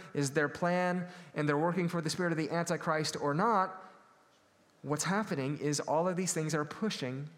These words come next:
to the end. Likewise, the interesting piece right now is the book of Revelation says that the Euph-, Euphrates River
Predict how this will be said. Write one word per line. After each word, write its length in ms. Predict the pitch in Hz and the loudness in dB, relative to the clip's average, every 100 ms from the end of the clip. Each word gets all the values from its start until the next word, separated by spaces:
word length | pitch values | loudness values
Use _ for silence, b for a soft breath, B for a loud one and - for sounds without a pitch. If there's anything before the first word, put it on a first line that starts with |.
| _ - | _ -14
to 100 | - | -6
the 200 | 151 185 | 0 0
end. 280 | 175 82 - - - _ B B B | 0 -4 -12 -18 -20 _ B B B
Likewise, 1080 | - 180 233 - 165 135 120 127 185 - - - - _ _ _ _ _ _ - b b b b _ _ - | 0 2 2 0 0 2 4 2 0 -2 -6 -10 -20 _ _ _ _ _ _ -20 b b b b _ _ -4
the 140 | 170 | 0
interesting 500 | 208 240 220 - 190 | 2 2 2 2 0
piece 360 | 170 196 170 - | 0 0 -2 0
right 180 | 156 135 | -2 0
now 360 | 120 107 120 - | -2 0 0 -2
is 300 | 147 143 - - - _ - | -2 -2 -8 -14 -20 _ -6
the 60 | |
book 160 | 151 180 | -4 0
of 60 | 175 | 0
Revelation 500 | 165 156 123 - 143 | 2 0 -2 -2 -2
says 260 | 139 131 | -2 -2
that 260 | 143 135 - | -2 -2 0
the 220 | 139 139 | -2 -2
Euph-, 160 | 135 - - 143 139 | -4 -10 -12 -12 -6
Euphrates 560 | 147 139 165 180 202 | -6 0 0 0 -2
River 460 | 123 127 120 131 | -2 -2 0 -2